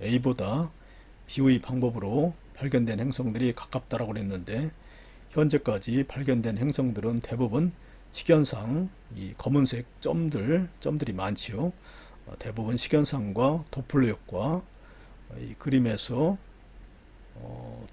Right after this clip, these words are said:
도플러 효과는 나오지 않았는데, 대부분 도플러 효과에서 발견이 되었습니다.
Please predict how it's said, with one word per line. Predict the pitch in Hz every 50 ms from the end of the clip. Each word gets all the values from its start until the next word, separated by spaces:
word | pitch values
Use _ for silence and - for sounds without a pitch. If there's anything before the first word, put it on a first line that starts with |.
| - -
도플러 | - 135 123 - - 151 139 139 131 120
효과는 | 113 - - - 123 117 117 110 107 104 101 95 92 90 82 107 113 123 113
나오지 | 104 107 117 123 123 110
않았는데, | 104 110 120 123 127 120 107 98 90 98 104 113 -
대부분 | - - 120 - 120 104 139 143 147
도플러 | - - 131 - - 156 143 139
효과에서 | 131 - - 120 110 107 107 107 - - 95
발견이 | - - - 127 127 117 110 101
되었습니다. | 101 107 101 - - 92 85 87 95 117 143 160